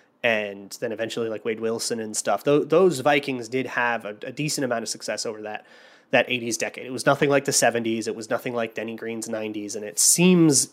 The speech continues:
kinda like a down year if you look at the Vikings, because the Vikings are always in it. <laughs> Um, but if you compare it to, like, other franchises, it was a respectable decade. And I think the Vikings kind of saw, and Bud Grant himself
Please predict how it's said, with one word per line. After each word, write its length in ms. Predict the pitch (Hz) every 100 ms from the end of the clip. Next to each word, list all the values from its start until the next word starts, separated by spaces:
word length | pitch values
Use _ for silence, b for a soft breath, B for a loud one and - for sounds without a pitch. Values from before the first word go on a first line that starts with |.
| _
kinda 300 | - 156 165
like 180 | 165 147
a 60 | 135
down 320 | 127 131 131
year 340 | 131 131 131 B B
if 160 | 143 -
you 60 |
look 260 | 117 131 - -
at 180 | 131 -
the 60 |
Vikings, 540 | 113 120 120 160 175 -
because 300 | 123 127 117
the 60 |
Vikings 380 | 117 117 127 117
are 140 | 113 -
always 480 | 123 127 143 139 -
in 160 | 151
it. 160 | 185 - B B -
<laughs> 180 | 131 190
Um, 260 | 135 117
but 160 | 113 131
if 120 | 127
you 200 | 139 127
compare 320 | - 139 165 156
it 100 | 143
to, 60 |
like, 120 | 131
other 120 | 123 113
franchises, 520 | 107 113 - 123 160
it 60 | 233
was 100 | 170
a 60 |
respectable 500 | 135 - 123 - 117
decade. 400 | 113 - - - B B B B B -
And 120 | 170
I 60 | 196
think 240 | 320 320
the 100 | 320
Vikings 580 | 196 165 165 156 143 -
kind 240 | - 139
of 100 | 120
saw, 420 | - - 127 120 110
and 200 | 131 131
Bud 220 | 175 165
Grant 220 | 151 143
himself 540 | 123 113 147 127 117